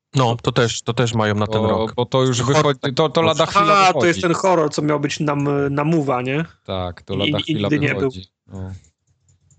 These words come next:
Speaker 1: Na Move'a.
Speaker 2: Oj,
Speaker 1: No.
Speaker 2: Move, Move, PlayStation Move przepięknie umarło. Po prostu te, ta, takie śmierci się cudownie ogląda.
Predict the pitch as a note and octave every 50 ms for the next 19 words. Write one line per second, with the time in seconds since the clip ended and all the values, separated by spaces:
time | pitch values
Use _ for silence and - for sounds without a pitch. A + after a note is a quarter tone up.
0 | _ _ - A2 A2 A#2 A2+ G#2 G#2+ G#2 G#2 - - - - - _ - B2+ C3+
1 | C#3 C#3+ D#3 E3 D3+ D3+ D3 D3+ D3+ D#3+ D#3 C3 - - C3+ C3+ B2+ A#2+ D3 C#3+
2 | B2 - D3+ C3+ - C#3+ C#3 C3+ C3 C3 - - C3 A#2+ C3 B2 A#2 - - A2
3 | G#2+ G#2 G#2 G2+ G2 F#2 F#2+ F#2 F#2 F2 G2+ G#2+ A2+ C#3 C3 - - C3+ B2+ -
4 | C#3 B2 - - _ - C#3+ B2 G#2+ A2 - D3 B2+ - D3 C3+ - D#3+ D#3 D3+
5 | C3+ - C#3+ - - C3 - D3 C3+ C3+ C3 A2 G#2+ G#2+ G#2 G2+ F#2+ G2+ G2 F#2
6 | F#2 E2+ F2 E2+